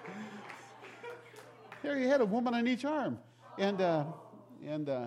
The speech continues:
the pig. Anyway, I was, we got eye contact. I mean, he darted around the corner, and,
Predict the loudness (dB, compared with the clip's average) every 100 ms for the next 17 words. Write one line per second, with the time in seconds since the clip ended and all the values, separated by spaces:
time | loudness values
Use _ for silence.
0 | -6 -10 -6 -6 -6 -4 -2 2 2 2
1 | 0 -2 -8 -16 -20 -20 -18 -18 -16 -14
2 | -14 -14 -12 -14 -12 -14 -12 -12 -10 -12
3 | -10 -12 -14 -14 -4 2 4 6 6 6
4 | 4 4 2 0 0 -2 -4 -4 -4 0
5 | 0 0 -2 0 0 -2 0 0 -2 -4
6 | -4 -4 -2 -2 -4 -6